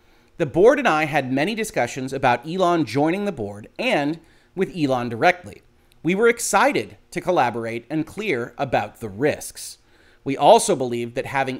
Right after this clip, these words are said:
Elon as a fiduciary of the company, where he, like all board members, has to act in the best interests of the company and all our shareholders, was the best path forward, and the board offered him a seat.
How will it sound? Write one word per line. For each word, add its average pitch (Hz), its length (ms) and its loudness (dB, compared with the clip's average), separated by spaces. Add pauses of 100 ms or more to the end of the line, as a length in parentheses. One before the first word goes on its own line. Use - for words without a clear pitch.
Elon 196 340 -2
as 139 200 -8
a 143 40 -6
fiduciary 135 680 -4
of 123 100 -4
the 107 80 -10
company, 107 540 -6 (240)
where 120 140 -2
he, 120 420 -4 (280)
like 123 280 -6
all 277 320 8
board 113 320 -6
members, 107 420 -14 (300)
has 151 220 4
to - 120 -2
act 175 260 4
in 185 100 -2
the 143 40 0
best 135 300 0
interests 233 480 -2
of 143 80 -6
the 135 60 -4
company 139 320 -4
and 131 80 -2
all 135 160 2
our 113 120 -2
shareholders, 143 720 0 (340)
was 185 260 6
the 208 100 0
best 143 400 0
path 110 440 -4
forward, 160 460 -2 (340)
and 131 140 -2
the 143 60 2
board 123 420 -2 (140)
offered 165 380 4
him 98 280 -8 (380)
a 123 60 -4
seat. - 440 -8